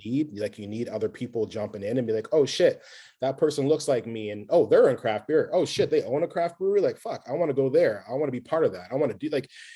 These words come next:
you know, and then they, they jump on and then more people jump on. And that's kinda how it starts, right?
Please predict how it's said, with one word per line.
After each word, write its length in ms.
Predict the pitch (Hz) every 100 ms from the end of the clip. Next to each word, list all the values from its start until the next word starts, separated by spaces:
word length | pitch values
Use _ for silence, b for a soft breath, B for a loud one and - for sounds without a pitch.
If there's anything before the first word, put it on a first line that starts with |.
| B
you 100 | 135
know, 240 | 131 117 131
and 120 | 131
then 140 | 123 127
they, 280 | 123 139 139 -
they 180 | 123 147
jump 260 | 139 117 107
on 220 | 104 98
and 120 | 104
then 120 | 107
more 180 | 113 143
people 260 | 143 131 110
jump 280 | 110 98 101
on. 200 | 95 98
And 80 |
that's 180 | 120 139
kinda 200 | - 139
how 160 | 131 123
it 80 | -
starts, 500 | - 156 95 - 85
right? 300 | 98 127